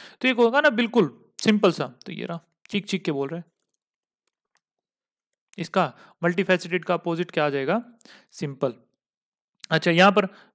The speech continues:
प्लाइबल, प्लाइबल का मतलब होता है कोमल, लचीला, ठीक है, प्लाइबल का मतलब होता है कोमल, लचीला। हैंडी मतलब कि आसान, ठीक है, हैंडी यानी आसान, तैयार, सुविधाजनक। क्लियर? अच्छा, ट्रेपिडेशन, ट्रेपिडेशन का मतलब होता है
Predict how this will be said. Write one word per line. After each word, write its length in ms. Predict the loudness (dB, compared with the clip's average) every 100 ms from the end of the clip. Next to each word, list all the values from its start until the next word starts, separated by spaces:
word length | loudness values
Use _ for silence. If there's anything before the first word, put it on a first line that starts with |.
| 4
प्लाइबल, 380 | 6 6 6 2 0 _ _ _ _
प्लाइबल 380 | 6 6 8 6
का 120 | 6
मतलब 280 | 2 2 2
होता 180 | 0 -2
है 120 | 0
कोमल, 400 | 4 6 6 2 0 -6
लचीला, 440 | -6 -2 0 -2 -6 -16
ठीक 140 | -10
है, 80 | -6
प्लाइबल 460 | -6 -2 0 0 0
का 100 | 0
मतलब 220 | -2 -4
होता 160 | -4 -4
है 40 | -2
कोमल, 260 | 0 0
लचीला। 400 | -4 -6 -10 -16 -18 _ -20 -20 _ 0
हैंडी 320 | 2 4 2
मतलब 320 | 0 0 -2
कि 100 | -4
आसान, 480 | -2 -2 2 0 -2 -16 _ -14
ठीक 140 | -4
है, 60 | -2
हैंडी 340 | -2 -2 0
यानी 220 | 0 -2 -2
आसान, 360 | 0 2 2 4
तैयार, 360 | 4 6 6
सुविधाजनक। 680 | 2 0 4 4 4 -4 -14 _ _ _
क्लियर? 280 | -2 -2 -2 -12 -20 -20 -18
अच्छा, 240 | -10 -6 -6 _ _
ट्रेपिडेशन, 640 | 2 6 6 4 2 -6
ट्रेपिडेशन 600 | 2 4 6 4 4 0
का 140 | 2 2
मतलब 380 | 4 2 2 4
होता 300 | 2 2 2
है 320 | 2 0